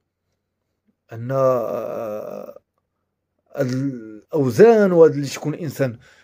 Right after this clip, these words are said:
كبير ضخم في، في الشكل ديالو ولا في الوزن ديالو ولا الحوايج، إنما كتبان القوة ديالو في الحقيقة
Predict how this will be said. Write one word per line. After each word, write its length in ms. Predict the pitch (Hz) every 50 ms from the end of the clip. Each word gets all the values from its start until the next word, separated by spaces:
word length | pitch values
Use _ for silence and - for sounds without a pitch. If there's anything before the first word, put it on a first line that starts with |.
| _ _ _ -
كبير 320 | - - - 190 185 156 127
ضخم 360 | 107 - 180 - 170 165 143
في، 460 | - - 127 120 117 117 113 113 107
في 60 | 104
الشكل 380 | - - - - 139 - 135 123
ديالو 380 | 107 123 175 202 202 185 180 170
ولا 120 | 160 143
في 80 | - 117
الوزن 380 | 120 127 127 104 113 127 120
ديالو 320 | 113 135 180 185 175 160 151
ولا 80 | 139
الحوايج، 460 | 123 107 104 139 165 160 143 113 110 - _ _ _ - _ - - - - -
إنما 260 | 147 180 220 262 285
كتبان 340 | 285 277 208 208 254 254 233
القوة 320 | 233 - 233 233 233 220
ديالو 260 | 185 208 208 202 196
في 40 | 165
الحقيقة 600 | 160 139 147 151 151 156 151 - 240 262 269 -